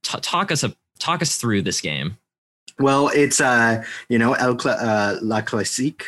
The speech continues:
Speaker 2: I think I said that right. But, uh, you know, it's the two biggest sides in France. It's Marseille versus P S G, and it's a very different case of two different sides. Marseille have fallen from grace, really. Uh, they're, they've gone on an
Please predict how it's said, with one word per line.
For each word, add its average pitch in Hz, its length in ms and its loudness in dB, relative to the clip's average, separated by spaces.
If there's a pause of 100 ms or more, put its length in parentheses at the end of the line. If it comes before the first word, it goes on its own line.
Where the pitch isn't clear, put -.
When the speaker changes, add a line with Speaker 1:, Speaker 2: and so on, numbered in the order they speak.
(160)
Speaker 2:
I 98 140 -2
think 95 220 -6
I 95 80 -2
said 95 240 -6
that 98 160 -2
right. 110 220 -2 (360)
But, 104 180 2
uh, 101 240 0
you 101 160 -2
know, 110 180 0
it's 107 200 -2
the 113 140 0
two 165 340 0
biggest 131 500 0
sides 107 580 -2 (100)
in 113 560 0
France. 90 500 -4
It's 98 440 -4 (420)
Marseille 110 360 0
versus 117 400 0
P - 140 0
S 120 100 0
G, 185 200 0
and 160 100 0
it's 131 160 -2
a 131 360 0
very 143 480 0
different 160 400 0
case 101 300 -2
of 92 120 -8
two - 160 -2
different 107 280 -2
sides. 87 460 -6 (220)
Marseille 123 460 0
have 107 200 -2
fallen 113 460 -2
from 107 200 -6
grace, 101 480 -4
really. 120 400 2 (300)
Uh, 92 360 -2
they're, 104 420 0 (240)
they've 95 260 -4 (380)
gone 139 200 2
on 113 120 2
an 101 100 0